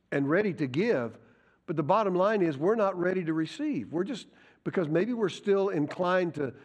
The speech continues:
exploit whatever gifts he grants us for our own sinful pleasures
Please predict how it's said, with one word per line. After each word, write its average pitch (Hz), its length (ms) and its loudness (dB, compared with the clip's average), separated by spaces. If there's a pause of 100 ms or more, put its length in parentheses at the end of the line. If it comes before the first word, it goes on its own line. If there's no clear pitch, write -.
(100)
exploit 190 640 -2
whatever 156 360 0
gifts 160 300 -2
he 151 140 -4
grants 160 420 -2
us 117 320 -4 (220)
for 147 160 2
our 143 180 4
own 156 240 2
sinful 160 400 -4
pleasures 127 640 -4